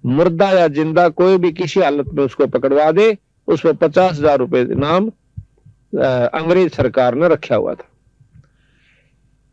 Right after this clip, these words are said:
एक समय, एक दिन की बात है कि उन डाकुओं ने सलाह करी कि अम्बाड़ा शहर के अंदर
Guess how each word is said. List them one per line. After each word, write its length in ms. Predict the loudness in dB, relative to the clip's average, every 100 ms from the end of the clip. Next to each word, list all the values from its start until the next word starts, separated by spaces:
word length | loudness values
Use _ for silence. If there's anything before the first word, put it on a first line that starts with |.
| _ _ _ _ _ _ _ _ _ 0
एक 140 | 0 2
समय, 300 | 0 2 2
एक 140 | 2
दिन 200 | 0 0
की 100 | 0
बात 300 | 4 4 4
है 120 | 2
कि 420 | 2 2 2 0 -4 -10 -12 _ _ -20 -14 -10 -10 -12 -16 -20 _ _ -12 -12 _ _
उन 200 | 0 2
डाकुओं 420 | 2 0 0 2 2
ने 140 | 0
सलाह 340 | 0 0 0
करी 440 | 0 0 0 -2 -4 -8 -14 -16 -20 -16
कि 320 | -10 -4 0
अम्बाड़ा 520 | 0 2 4 6 4
शहर 300 | 2 -2 0
के 180 | 0 0
अंदर 380 | 0 0 -2